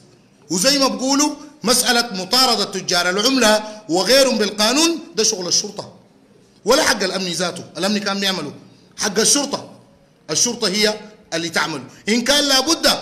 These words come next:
الشرطة والأمن لغاية ما الشرطة برات تبقى. لكن ما بتجي ذاته الدعم السريع يقعد يسكسك في ناس العملة. ما بتجي. كويس؟ لأنه أنت عندك تفلت في قواتك دي. أنت عندك تفلت، يعني دي برضه نقطة، آه، مهمة شديد جدًا. طيب.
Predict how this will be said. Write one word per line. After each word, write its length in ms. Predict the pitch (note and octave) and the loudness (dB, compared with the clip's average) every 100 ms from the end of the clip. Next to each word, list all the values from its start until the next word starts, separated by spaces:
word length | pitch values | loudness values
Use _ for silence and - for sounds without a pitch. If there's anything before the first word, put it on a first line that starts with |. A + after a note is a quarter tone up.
| - | -4
الشرطة 380 | D#3+ - A#3+ A3 | -2 0 0 -2
والأمن 300 | G3 G3 A3+ | -2 -2 -4
لغاية 280 | G3+ F3+ G3+ | -4 -4 -4
ما 80 | F3+ | -6
الشرطة 320 | - F#3+ F3 | -6 -8 -8
برات 320 | D#3+ E3 - | -8 -8 -8
تبقى. 220 | C3+ B2+ A#2+ - _ _ - | -14 -14 -20 -20 _ _ -14
لكن 220 | C#3+ F#3 | -10 -6
ما 100 | F3+ | -4
بتجي 300 | G3+ A3+ F#3 | -4 -4 -4
ذاته 200 | E3+ A#3 | -4 -6
الدعم 240 | A3+ F3 F3+ | -8 -10 -6
السريع 220 | - F#3 | -4 -4
يقعد 140 | F3+ | -6
يسكسك 340 | D3 F3+ - D#3+ - - | -6 -6 -8 -12 -14 -12
في 100 | - | -6
ناس 200 | F3 E3 | -4 -2
العملة. 420 | E3+ F3 E3 C3 - E3+ | -2 -4 -4 -6 -6 -2
ما 100 | A#3+ | 0
بتجي. 320 | - - - - - - - | 0 -2 -4 -16 -20 -20 -2
كويس؟ 360 | C#3 C#3 - - - - | 0 2 0 -4 -10 0
لأنه 280 | F3 A#3+ | 4 4
أنت 120 | A#3+ A#3 | 4 2
عندك 220 | C4 B3+ | 2 0
تفلت 440 | - B3+ D#4 D#4 | 0 0 0 0
في 80 | - | -2
قواتك 380 | E3+ F3 D#3+ D3+ | -2 -2 -2 -4
دي. 160 | C#3 - - - | -8 -16 -18 -14
أنت 140 | C#3 | -4
عندك 240 | D#3 G3+ G3+ | 0 0 -2
تفلت، 440 | - A#3+ C4 - | -2 0 -2 -4
يعني 220 | D3 C#3+ | -8 -8
دي 160 | C#3+ E3 | -8 -6
برضه 320 | E3+ E3+ E3 | -4 -4 -4
نقطة، 400 | E3+ E3+ F3+ F#3+ - - - | -4 -4 -4 -4 -12 -14 -2
آه، 240 | E3+ E3+ | 2 2
مهمة 380 | E3+ F3+ A3+ A#3+ | 0 2 2 2
شديد 300 | - - A3+ | 2 0 -2
جدًا. 520 | A3 E3+ F3 F3 - - - _ | -4 -2 -2 -2 -12 -20 -20 _
طيب. 220 | F#3 F3+ | 0 0